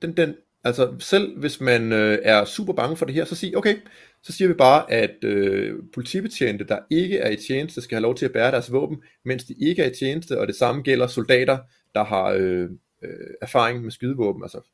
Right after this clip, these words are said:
man må antage, at udsendte soldater, der har været udsendt som infanteri og den slags ting, de har erfaring med skydevåben, der er relevant. Så lad de mennesker bære våben. Det vil stadigvæk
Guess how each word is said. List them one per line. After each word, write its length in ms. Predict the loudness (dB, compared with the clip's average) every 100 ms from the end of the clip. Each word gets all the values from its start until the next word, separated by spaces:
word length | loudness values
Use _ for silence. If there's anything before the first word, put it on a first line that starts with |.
| _ _ _ -6
man 140 | -2
må 120 | 0
antage, 420 | 0 0 2 0 0
at 180 | -2 -2
udsendte 460 | -2 0 -2 -4
soldater, 520 | -4 0 2 2 0 0 -2
der 60 | 0
har 60 |
været 120 | 0
udsendt 380 | 0 -2 -2 -2
som 200 | -4 -4
infanteri 560 | -4 -4 -4 -2 -2 -2
og 180 | 0 2
den 120 | 0
slags 200 | -2 -6
ting, 180 | -4 -4 _ _ _ _ _ _ _ _ _ _ _ _
de 100 | -4
har 220 | 2 2 2
erfaring 340 | 0 0 0
med 80 | -8
skydevåben, 500 | -6 -2 0 -2 0
der 60 |
er 140 | 0 0
relevant. 400 | -2 0 -2 -4 _ -12
Så 140 | -4
lad 100 | -4 -4 _ -2
de 120 | 0
mennesker 680 | 2 0 0 -2 -2 -2 -6 _ _ _
bære 240 | 4 4
våben. 380 | 2 -2 -4 -12 _ -4
Det 100 | -4
vil 80 |
stadigvæk 560 | -4 -4 0 2 2 0